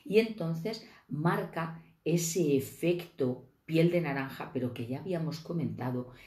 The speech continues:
que nada tiene que ver con la celulitis, sino con la presión que se ejerce sobre las papilas de la dermis,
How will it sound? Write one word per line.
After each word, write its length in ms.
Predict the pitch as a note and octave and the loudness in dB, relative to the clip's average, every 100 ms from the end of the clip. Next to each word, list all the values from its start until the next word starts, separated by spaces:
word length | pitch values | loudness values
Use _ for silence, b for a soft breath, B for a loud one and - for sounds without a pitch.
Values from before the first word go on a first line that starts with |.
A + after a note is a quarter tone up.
| B | B
que 160 | - D3 | 0 2
nada 320 | D#3 F3 F3+ | 4 2 0
tiene 240 | - E3+ F3 | 0 0 0
que 100 | C3 | 0
ver 160 | C#3+ | 0
con 160 | - C#3 | 0 0
la 80 | B2 | 0
celulitis, 840 | - A#2+ B2 F3+ - C3+ A#2+ - | 0 2 2 0 0 -2 -2 -6
sino 640 | - - B2+ C3 A2+ - - | -2 2 4 4 2 -4 -2
con 340 | D#3+ D3+ C#3+ C3+ | 4 6 6 4
la 180 | B2+ | 2
presión 640 | - A#2+ - - G#3+ F3 - B _ | -2 -4 -4 -2 0 0 -4 B _
que 120 | D3+ | -4
se 240 | C#3 F3 G#3 | 0 2 2
ejerce 560 | G#3 D#3+ D#3 - - - _ | 2 0 -2 -4 -6 -8 _
sobre 580 | - - D3+ D3+ E3+ - | -10 2 4 6 2 2
las 280 | C3+ B2+ - | 0 -2 -2
papilas 560 | - A2 A2+ B2 C#3+ - | -8 -6 0 2 0 -4
de 80 | G#2 | -6
la 120 | F2 | -8
dermis, 460 | F2 - - - | -10 -16 -20 -20